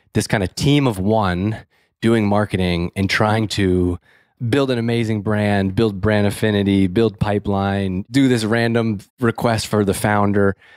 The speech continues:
And I just would love to just talk about, 'cause there's a lot of people out there who wanna hear this, like, what have you learned in your journeys being a team of one? And specifically, like, you're a team of one.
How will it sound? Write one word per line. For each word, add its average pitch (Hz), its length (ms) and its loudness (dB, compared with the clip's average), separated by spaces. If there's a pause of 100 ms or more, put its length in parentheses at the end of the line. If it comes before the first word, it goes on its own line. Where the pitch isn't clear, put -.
(240)
And 107 120 0
I 131 100 0
just 160 200 -2
would 123 100 0
love 117 160 0
to 110 100 -2
just 101 300 -2
talk 107 260 -2
about, 90 340 0
'cause 92 100 0
there's 95 120 2
a 95 40 2
lot 98 140 2
of 98 40 -4
people 98 240 0
out 90 160 0
there 90 120 -2
who 87 100 -2
wanna 87 200 0
hear 113 140 0
this, 101 200 -2
like, 85 140 -2
what 123 180 2
have 143 100 0
you 147 100 4
learned 110 460 2
in 95 100 2
your 95 120 2
journeys 101 480 0
being 95 180 0
a 82 60 -2
team 101 280 -4
of 87 140 -4
one? 90 260 0
And 87 140 -2
specifically, 101 680 -2
like, 85 300 -2
you're 139 100 2
a 139 40 0
team 127 260 -2
of 104 120 -4
one. 104 360 -2